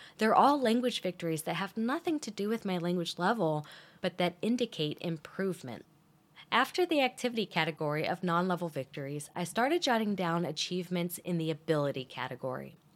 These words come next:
Of course, increasing our language level demonstrates more advanced abilities in a language, but unless we're taking a language exam, there won't be a definitive point when we can say, "I am now moving from B one to B two," for example.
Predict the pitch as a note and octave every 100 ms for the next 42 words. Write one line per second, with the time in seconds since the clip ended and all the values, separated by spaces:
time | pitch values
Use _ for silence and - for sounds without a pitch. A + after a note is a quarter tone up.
0 | _ _ - G#3 - A3+ A3 - - A#3+
1 | B3 - A3 G#3+ F#3 F3 E3+ F#3 F3 D3+
2 | D#3 D3+ D3 G3 A3 A3+ - D#3 D#3 -
3 | F3+ G3+ A3 F3 E3 E3 E3 - - D#3
4 | - G3+ B3+ F#3+ D#3 D3 C#3 C3+ C3 B2+
5 | B2 C3+ - - - - G3 - F#3+ G3
6 | A#3+ C4 A#3 A3 - F#3 F3 G#3 B3 A#3
7 | F3 F3 D#3+ D#3 D#3+ F#3 F3+ A3 - -
8 | F#3+ G#3 G3 D3+ E3+ - F#3 G3+ F3 -
9 | G3+ G#3+ E3 D#3 E3 D#3+ D3+ - F#3 F3
10 | D3+ D3 - - D#3+ D3 D3 D#3 G#3 A#3
11 | A3 A#3 E3+ D3+ - C#3+ C#3+ F#3 G#3 G3
12 | G#3 D#3+ D#3 D3+ E3+ F3+ B3 A3 - -
13 | - D3 D3+ - C3+ - - D3